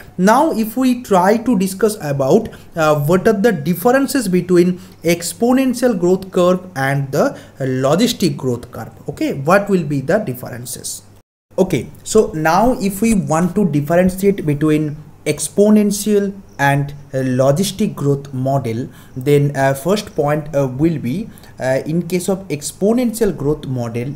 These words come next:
look, there is no concept of the K. That means, uh, there, uh, we did not consider the maximum carrying capacity of the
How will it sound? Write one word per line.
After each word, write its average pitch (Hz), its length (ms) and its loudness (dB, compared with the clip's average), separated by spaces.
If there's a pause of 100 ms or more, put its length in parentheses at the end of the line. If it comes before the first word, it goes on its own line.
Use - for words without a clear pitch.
look, 156 480 -6 (260)
there 147 200 -2
is 180 240 -4
no 151 540 0
concept 143 600 -4
of - 260 -6
the 160 180 -2 (140)
K. 110 300 -4 (420)
That 127 320 -4
means, 131 340 -4 (240)
uh, 127 400 -2
there, 147 320 -2
uh, 139 40 -2
we 139 240 -2
did 127 280 -8
not 139 460 -4
consider 123 520 -6
the 123 360 -6 (200)
maximum 147 880 -2
carrying 123 340 -4
capacity 113 720 -8
of 120 260 -6
the 131 200 -4